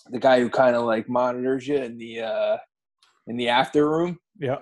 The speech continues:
Speaker 1: After, after hours party.
Speaker 2: Mm-hmm.
Speaker 1: Uh,
Speaker 2: <laughs>
Speaker 1: he, dude, the way this guy
Speaker 2: Champagne
Speaker 1: talked, man,
Speaker 2: room.
Speaker 1: he was, <laughs> yeah, he was such a cheese ball.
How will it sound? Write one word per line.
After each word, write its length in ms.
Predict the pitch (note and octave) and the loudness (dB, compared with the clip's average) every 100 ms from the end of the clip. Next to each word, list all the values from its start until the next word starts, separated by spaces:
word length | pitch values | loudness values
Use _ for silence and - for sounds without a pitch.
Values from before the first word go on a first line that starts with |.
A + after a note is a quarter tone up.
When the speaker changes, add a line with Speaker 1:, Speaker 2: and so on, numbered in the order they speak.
| - B2 | -6 -6
Speaker 1:
After, 280 | B2 - | -6 -4
after 320 | B2 B2+ C3+ C3+ | -4 -2 2 4
hours 260 | C3+ C#3 - | 4 0 -6
party. 380 | C#3 D3 E3 - _ - | -6 -6 -8 -12 _ -14
Speaker 2:
Mm-hmm. 160 | C3+ F3+ _ - | -12 -12 _ -4
Speaker 1:
Uh, 520 | B2+ A#2 A2 A2 A2 - | -2 0 0 0 -4 -4
Speaker 2:
<laughs> 540 | - F#3+ - _ _ - | -2 -2 -8 _ _ -20
Speaker 1:
he, 280 | - F#3+ F#3+ | -4 -4 -4
dude, 280 | C#3 E3+ - _ - | 0 -2 -2 _ -6
the 80 | D3+ | -2
way 240 | D#3+ E3+ | 2 2
this 140 | F#3+ F#3 | 2 0
guy 200 | F#3+ E3+ | 0 0
Speaker 2:
Champagne 140 | E3 - | 0 -4
Speaker 1:
talked, 260 | D3 F3+ D#3+ | 0 0 0
man, 20 | F3 | -4
Speaker 2:
room. 40 | E3 | -4
Speaker 1:
he 220 | D#3 D#3+ | -6 -6
was, 300 | D#3 D3+ - - - C#3 | -4 -8 -10 -14 -10 -12
<laughs> 320 | - _ _ G3 | -14 _ _ 0
yeah, 280 | G#3 - - _ _ _ | 0 0 -8 _ _ _
he 160 | E3 F3+ | -6 -4
was 180 | F3+ E3 | -4 -8
such 340 | - D#3+ D#3 | 2 2 4
a 80 | D#3+ | -4
cheese 540 | - - C3 B2+ C3+ | -6 -8 -2 0 0
ball. 520 | C3 E3 E3+ F3+ F3+ | 0 2 4 2 -2